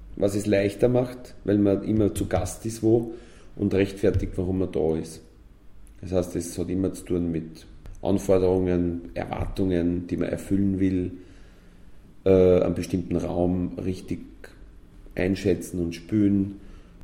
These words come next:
sich selber so weit hinbringen, dass man am Abend irgendwie gern und inspiriert spielt. Das hat für,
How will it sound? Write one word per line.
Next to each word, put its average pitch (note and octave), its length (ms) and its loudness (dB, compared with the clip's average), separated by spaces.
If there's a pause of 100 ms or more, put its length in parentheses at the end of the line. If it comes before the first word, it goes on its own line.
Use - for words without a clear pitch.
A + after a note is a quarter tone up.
(220)
sich G#2 240 -2
selber F#2 320 4
so F2+ 200 0
weit E2 200 4
hinbringen, G2 840 0
dass E2+ 180 -6
man F2+ 140 0 (260)
am F2+ 160 -4
Abend F2+ 480 -2 (280)
irgendwie E2+ 580 -2 (260)
gern F2 340 2
und F2 180 -2
inspiriert F2 600 -4
spielt. G2+ 440 0 (1300)
Das - 80 -10
hat G2 100 -10
für, F#2 140 -4